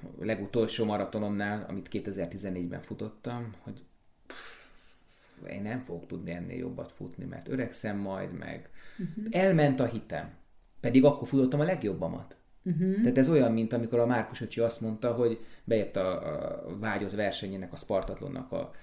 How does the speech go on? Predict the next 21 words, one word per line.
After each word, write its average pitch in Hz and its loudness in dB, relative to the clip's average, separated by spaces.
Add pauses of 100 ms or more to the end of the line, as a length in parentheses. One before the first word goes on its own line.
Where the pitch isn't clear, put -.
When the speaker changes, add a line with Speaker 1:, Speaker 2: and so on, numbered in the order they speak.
(140)
Speaker 1:
a - -8
céljába, 107 2
a 90 -2
szoborhoz, 123 0
és - -8
az-, - -10
és, - -8 (240)
és - -10
azt 117 -4
mondta, 104 -4
hogy 101 -2
elvette 95 -4
az 92 -4
álmát 90 -6 (100)
önmagának. 87 -4
Tehát 143 0
teljesített 190 6
Speaker 2:
Aha. 139 -2
Speaker 1:
van, 165 2
és 160 -4
hogy 175 -2